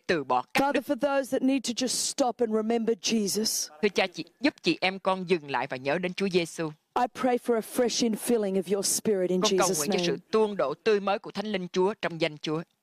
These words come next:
Speaker 1: Giêsu.
Speaker 2: Lord, I pray that we would have the courage to keep moving on.
Speaker 1: Lạy Chúa, con cầu xin chúng con có sự can đảm để tiếp tục bước tới.
Speaker 2: To not settle or become complacent.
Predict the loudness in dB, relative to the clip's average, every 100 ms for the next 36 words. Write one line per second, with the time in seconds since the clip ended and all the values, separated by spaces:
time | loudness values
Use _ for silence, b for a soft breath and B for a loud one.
0 | _ _ _ -2 -2 -4 -12 -14 _ _
1 | _ 2 2 2 0 -2 -2 0 0 0
2 | 0 -2 -4 -4 -2 0 0 0 -2 0
3 | 0 2 2 4 2 2 0 -4 -12 _
4 | _ B B B 0 0 0 -2 -2 2
5 | 0 0 -6 -6 -4 0 0 -2 -4 -2
6 | -2 -2 -2 0 -2 -2 -2 -4 -2 -4
7 | -2 -2 2 0 2 0 -2 -2 0 2
8 | 2 0 0 0 -2 -2 -2 0 -2 0
9 | 0 0 0 -2